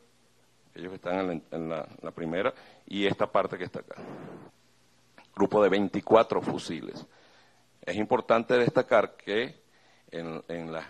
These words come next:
guías y en los reportes que tenemos nosotros hay,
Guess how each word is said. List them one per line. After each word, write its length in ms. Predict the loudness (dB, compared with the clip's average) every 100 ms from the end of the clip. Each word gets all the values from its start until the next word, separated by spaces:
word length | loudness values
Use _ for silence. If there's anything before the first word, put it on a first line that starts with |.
| -14 -16
guías 400 | -10 -6 -2 -4
y 40 | -4
en 140 | -8
los 120 | -8
reportes 420 | -10 -8 -8 -8 -8
que 120 | -6
tenemos 360 | -4 -4 -6
nosotros 480 | -8 -6 -6 -6 -10 -16 _ _ _ -8
hay, 400 | -4 -2 -2